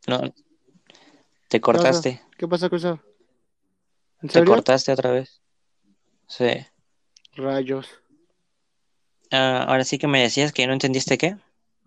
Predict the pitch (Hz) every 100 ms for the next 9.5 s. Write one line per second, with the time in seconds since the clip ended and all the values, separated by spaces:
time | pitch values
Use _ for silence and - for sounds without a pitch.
0 | _ _ _ _ _ _ _ _ _ _
1 | _ _ _ _ _ _ _ _ 170 180
2 | 190 175 160 165 214 233 - 226 214 196
3 | - 226 214 208 202 226 226 202 _ _
4 | _ 359 415 _ _ _ _ _ _ _
5 | _ _ _ _ - 120 135 143 143 131
6 | 120 123 143 139 - _ _ _ _ _
7 | _ _ _ _ _ _ _ _ _ _
8 | _ _ _ - - 180 170 151 117 117
9 | - 120 117 120